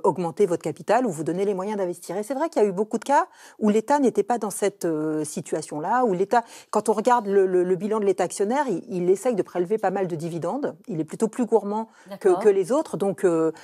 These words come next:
Speaker 1: ça peut être intéressant pour une entreprise de trouver un autre actionnaire. Il y a aussi des entreprises qui ont besoin d'avoir une expansion internationale et vous avez des groupes étrangers qui n'aiment pas que l'État, euh, soit dans leur capital et qui ne veulent pas avoir comme, euh,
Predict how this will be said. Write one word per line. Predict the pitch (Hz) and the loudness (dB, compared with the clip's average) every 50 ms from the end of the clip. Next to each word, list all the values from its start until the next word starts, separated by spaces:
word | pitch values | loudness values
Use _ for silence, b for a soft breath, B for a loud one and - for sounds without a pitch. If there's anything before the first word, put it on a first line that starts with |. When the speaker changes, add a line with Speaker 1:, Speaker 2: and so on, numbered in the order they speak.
| B B | B B
Speaker 1:
ça | - - 208 | -4 -2 -2
peut | - 190 185 | 2 2 0
être | 185 - 180 | 0 0 -4
intéressant | 175 - 165 175 170 - 262 262 | -4 -2 -2 -2 -2 0 -2 -2
pour | 240 208 180 | -2 -2 -4
une | 180 170 | -4 -6
entreprise | 165 - - 151 - - 254 247 | -4 -4 -6 -8 -4 -4 -4 -2
de | 202 185 | -2 -4
trouver | - - - 160 170 208 | -4 -2 -4 -2 -2 -2
un | 196 175 170 175 | -4 -4 -4 -2
autre | 202 214 - - 170 | -2 -2 -2 -4 -8
actionnaire. | 170 - - 180 170 160 156 - - | -10 -6 -8 -6 -6 -6 -8 -8 -6
Il | 202 180 | -2 2
y | 220 | 2
a | 240 | 2
aussi | 254 240 - - 294 | 2 0 -2 -4 -2
des | 247 214 - | -2 -2 -2
entreprises | 214 - - 214 - - 269 254 | -4 -4 -6 -6 -4 -4 -6 -4
qui | - - | -4 -6
ont | 190 | -4
besoin | 170 180 175 220 214 | -4 -2 -2 -2 -2
d'avoir | 202 190 180 196 202 202 196 B B B B B B | -2 0 2 2 2 2 0 B B B B B B
une | 208 202 202 | -2 0 0
expansion | 196 196 - - 196 180 - - 214 196 | 0 -2 -2 -6 -8 -8 -6 -6 -4 -4
internationale | 165 - 175 175 175 165 - - 165 180 226 285 339 320 226 - _ | -2 -2 -4 -4 -4 -6 -4 -6 -4 -2 -2 -2 -2 -2 -4 -4 _
et | - 175 | -2 -2
vous | 156 180 190 - 180 | -2 -2 -2 -2 -2
avez | 170 240 | -2 0
des | 220 226 | -2 -2
groupes | - - 240 269 - | 0 0 -2 2 2
étrangers | 220 - - - 185 - - 269 330 349 - | 0 0 0 -6 -8 -4 -4 -4 -4 -4 -6
qui | - 202 | -4 -4
n'aiment | 190 196 202 208 | -4 -4 -6 -2
pas | - 262 285 302 - _ _ _ _ _ _ _ _ _ | 2 2 2 2 0 _ _ _ _ _ _ _ _ _
que | - 220 | 4 4
l'État, | 196 180 196 190 196 - 208 208 208 202 196 165 | 4 6 4 2 2 2 4 4 4 4 2 0
euh, | 143 151 151 147 143 143 143 143 147 147 | 0 -2 -2 0 -2 -2 -2 -2 -4 -4
soit | 147 - 190 185 | -2 0 0 0
dans | 180 165 | 0 0
leur | 151 151 - | -4 -6 -4
capital | - 160 151 - - - 220 277 311 | -6 -6 -6 -6 -4 0 0 0 0
et | 277 | -2
qui | - - 180 | -4 -4 -4
ne | 170 156 | -4 -2
veulent | 147 165 160 156 | 0 0 0 0
pas | 151 - 190 202 247 254 | 0 -2 -2 0 2 2
avoir | 196 156 165 196 208 202 - | 2 2 2 0 -2 0 -2
comme, | - 165 160 156 | -4 -4 -4 -4
euh, | 156 156 | -4 -4